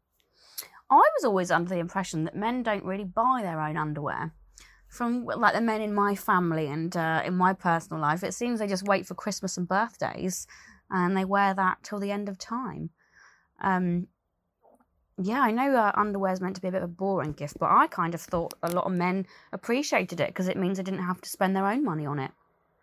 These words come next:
And they probably, uh, I think when women buy men underwear, they like it 'cause they think, "Oh, that's what you like," you know,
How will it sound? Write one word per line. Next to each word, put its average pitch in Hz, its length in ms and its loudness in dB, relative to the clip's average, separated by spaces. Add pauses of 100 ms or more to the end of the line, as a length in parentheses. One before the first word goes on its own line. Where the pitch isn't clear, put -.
(380)
And 196 300 0
they 202 100 2
probably, 196 520 2
uh, 175 240 2 (400)
I 311 40 -14
think 453 140 4
when 330 260 6
women 254 360 2
buy 180 160 4
men 170 160 0
underwear, 160 400 -2
they 151 100 -4
like 151 340 -2
it - 140 -8
'cause 170 140 -8
they 180 140 -2
think, - 200 -10
"Oh, 180 100 2
that's 185 260 -2
what - 140 -8
you 180 180 -4
like," 180 520 -2 (540)
you 170 140 -4
know, 160 320 0